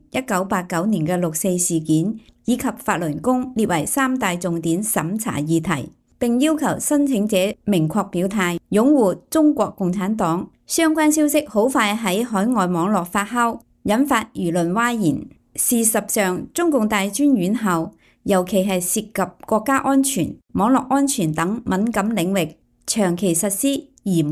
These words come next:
格嘅政治審查制度，核心目的在於確保關鍵人才喺政治立場上嘅絕對可靠。類似嘅政治審查早已經存在喺入黨、公務員錄用同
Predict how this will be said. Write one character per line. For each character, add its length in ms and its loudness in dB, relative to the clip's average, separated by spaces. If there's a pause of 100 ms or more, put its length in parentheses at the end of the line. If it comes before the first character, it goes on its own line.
格 280 -2
嘅 140 0
政 240 0
治 160 0
審 320 -2
查 220 -4
制 220 -2
度， 340 0 (240)
核 260 -8
心 200 0
目 160 2
的 220 2
在 180 2
於 160 -2
確 240 -4
保 220 2
關 360 0
鍵 140 -2
人 200 -8
才 320 -8
喺 320 0
政 240 2
治 100 -2
立 160 2 (120)
場 260 -4
上 240 -2
嘅 160 0
絕 200 -2
對 180 2
可 220 -2
靠。 400 -2 (240)
類 280 4
似 120 2
嘅 120 4
政 240 2
治 200 2
審 300 0
查 300 -4 (140)
早 180 4
已 140 -2
經 220 4
存 260 0
在 240 0
喺 380 0
入 120 0 (120)
黨、 480 0
公 200 4
務 140 4
員 220 0
錄 160 0
用 320 2
同 260 -2